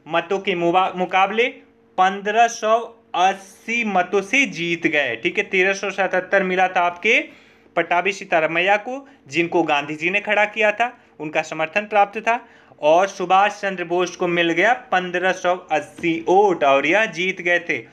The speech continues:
और ये स्थित है कहाँ पे? जबलपुर में। ठीक है, एमपी, मध्य प्रदेश, जबलपुर में स्थित है। चलते हैं अगले प्रश्न की ओर। कांग्रेस के त्रिपुरी अधिवेशन के पश्चात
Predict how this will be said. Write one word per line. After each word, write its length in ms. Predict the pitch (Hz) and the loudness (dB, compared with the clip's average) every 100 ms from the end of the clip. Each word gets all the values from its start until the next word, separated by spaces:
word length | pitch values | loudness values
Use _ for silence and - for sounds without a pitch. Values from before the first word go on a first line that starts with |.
| - - - | -20 -20 -4
और 240 | 143 151 | 2 2
ये 260 | 151 190 190 | 2 0 0
स्थित 300 | - 202 196 | -4 -4 -2
है 80 | 170 | 0
कहाँ 240 | 185 190 | 0 0
पे? 220 | 247 330 - - - | -2 -4 -8 -18 -20
जबलपुर 680 | 143 135 143 143 135 135 113 | -8 -2 2 2 0 -4 -10
में। 140 | 110 - - | -12 -14 -6
ठीक 140 | 185 | -2
है, 180 | 247 220 | 0 0
एमपी, 340 | 147 135 131 | -2 -4 -6
मध्य 280 | 117 127 135 | -4 -2 0
प्रदेश, 340 | 156 151 202 185 135 | -2 0 0 0 -2
जबलपुर 480 | 139 151 143 139 | -2 -2 -6 -8
में 300 | 139 196 269 - - - - | -4 -4 -4 -12 -20 -20 -6
स्थित 360 | 151 - 139 131 | -6 -2 -4 -2
है। 220 | 107 - - - - | -6 -8 -20 -20 -8
चलते 240 | 143 131 135 | -6 -2 0
हैं 160 | 123 | -2
अगले 120 | 123 | -4
प्रश्न 280 | 120 131 165 | -8 -10 -8
की 120 | 160 | -2
ओर। 240 | 202 254 - - - - - - - - - - - - - - - - - - - - | -2 -2 -10 -20 -20 -20 -20 -20 -20 -20 -20 -20 -20 -20 -20 -20 -20 -20 -20 -20 -12 -4
कांग्रेस 520 | 170 185 196 240 233 | -2 -2 0 -2 -2
के 220 | 190 131 - - _ - | -2 -2 -4 -18 _ -4
त्रिपुरी 420 | 180 170 220 233 | -2 -2 -2 -2
अधिवेशन 640 | 220 - 151 156 170 208 | -4 -2 0 0 0 -2
के 100 | 208 | -4
पश्चात 540 | 214 208 - 202 214 | -2 -2 0 0 0